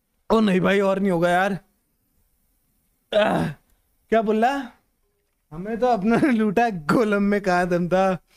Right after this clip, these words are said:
हमारा तो जैक भी कटा वहाँ, जहाँ एचपी कम था। बहुत बढ़िया जैक। ओ भाई।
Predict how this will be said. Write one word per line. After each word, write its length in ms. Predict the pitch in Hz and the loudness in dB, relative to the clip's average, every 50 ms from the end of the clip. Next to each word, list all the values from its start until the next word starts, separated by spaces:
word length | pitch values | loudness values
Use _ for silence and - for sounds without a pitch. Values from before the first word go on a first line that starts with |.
| - - - _ _ _ _ _ _ _ _ _ _ _ _ _ _ _ _ _ - | -20 -20 -20 _ _ _ _ _ _ _ _ _ _ _ _ _ _ _ _ _ -2
हमारा 340 | 190 196 208 208 220 233 240 | 0 2 2 2 2 0 0
तो 140 | 220 262 247 | 0 -2 0
जैक 280 | 190 180 214 220 220 202 | 0 2 2 0 0 0
भी 160 | 190 233 220 | -2 -2 0
कटा 280 | 214 220 196 226 233 | 0 0 2 2 0
वहाँ, 600 | 226 214 208 214 226 254 285 285 254 - - _ _ _ _ _ _ _ _ _ _ _ _ _ 147 | 0 0 0 0 0 0 0 -2 -4 -6 -10 _ _ _ _ _ _ _ _ _ _ _ _ _ -4
जहाँ 460 | 143 131 147 175 196 220 240 269 247 | -2 2 2 2 2 2 2 0 0
एचपी 400 | 180 175 202 196 - - 302 302 | 0 0 -2 -2 -2 -2 -2 0
कम 240 | 214 254 240 220 202 | 2 2 2 2 2
था। 460 | 185 180 160 143 127 127 110 - _ _ _ _ _ _ _ _ _ _ _ _ _ _ _ _ _ _ _ _ _ _ _ _ _ - | 2 0 0 0 -2 -4 -4 -8 _ _ _ _ _ _ _ _ _ _ _ _ _ _ _ _ _ _ _ _ _ _ _ _ _ -2
बहुत 180 | 208 196 196 | 0 0 0
बढ़िया 280 | 196 180 170 180 175 175 | 0 -2 -2 0 0 0
जैक। 300 | 175 180 180 196 180 - - _ _ _ _ - - - - _ _ _ _ _ _ | 0 0 0 -2 -2 -6 -14 _ _ _ _ -20 -20 -20 -20 _ _ _ _ _ _
ओ 140 | 240 226 226 | -8 -8 -8
भाई। 420 | 190 185 175 185 196 202 185 - | -8 -10 -12 -12 -12 -12 -12 -14